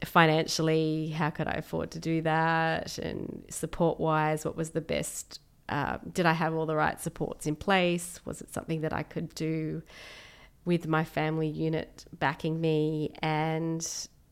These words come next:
uh, you know, the network was already established. I already had a fantastic supportive network of colleagues here at U T S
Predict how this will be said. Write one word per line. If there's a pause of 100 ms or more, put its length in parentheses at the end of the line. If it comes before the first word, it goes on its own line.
(340)
uh,
you
know,
the
network
was
already
established.
I
already
had
a
fantastic
supportive (600)
network
of
colleagues (100)
here
at
U
T
S